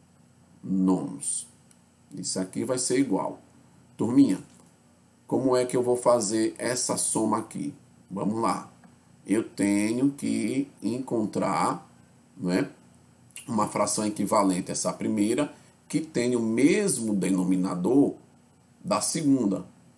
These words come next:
Ou seja, para que isso aconteça, o que é que eu tenho que fazer? Multiplicar essa primeira por três, olha.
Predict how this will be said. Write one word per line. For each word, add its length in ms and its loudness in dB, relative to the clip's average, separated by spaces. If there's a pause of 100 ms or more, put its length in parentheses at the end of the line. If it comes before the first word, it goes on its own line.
(140)
Ou 180 0
seja, 560 -2 (880)
para 220 2
que 200 -8
isso 320 -2
aconteça, 720 -2
o 80 -14 (920)
que 80 -8
é 40 -6
que 100 -6
eu 40 -4
tenho 180 -4
que 60 -10
fazer? 520 -2 (400)
Multiplicar 1200 0 (800)
essa 460 -2
primeira 600 0
por 360 -6
três, 400 2
olha. 180 -4